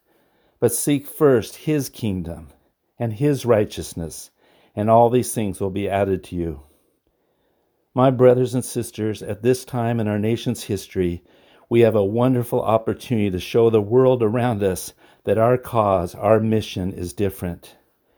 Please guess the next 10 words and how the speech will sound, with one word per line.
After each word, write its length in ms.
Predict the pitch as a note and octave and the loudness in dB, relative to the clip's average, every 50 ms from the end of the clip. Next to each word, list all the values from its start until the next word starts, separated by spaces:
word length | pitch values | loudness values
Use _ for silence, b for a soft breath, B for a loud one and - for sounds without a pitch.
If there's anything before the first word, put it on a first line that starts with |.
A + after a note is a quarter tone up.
| _ _ _ _ _ _ _ _ _ | _ _ _ _ _ _ _ _ _
We 180 | B2+ B2+ C3 C3+ | 2 4 4 6
are 140 | C3 B2 | 4 2
committed 560 | A#2 - - B2+ A#2+ A#2 A#2 B2 B2 B2 A2+ G2 | 0 -2 -6 -4 0 2 2 2 2 0 -2 -4
to 80 | G2+ | -8
Jesus 460 | F#2+ - - A2+ A#2 A#2 B2 A#2 - | -10 -6 -4 -2 -2 -2 -2 -4 -6
Christ 500 | - - - A2+ G2+ F#2 F#2 F#2+ - - | -8 -6 0 0 0 2 0 -4 -6 -6
and 140 | - G2 F2+ | -8 -8 -6
his 240 | F2 A#2 A#2+ G#2 - | -2 -2 -2 -2 -2
global 400 | _ - A2+ G#2+ G#2 G2+ G#2 G#2 | _ 0 2 2 2 2 0 -2
mission. 520 | G2+ F#2+ F2+ - - - F#2 F2 E2+ D#2+ | -2 -2 -4 -6 -8 -10 -10 -10 -10 -12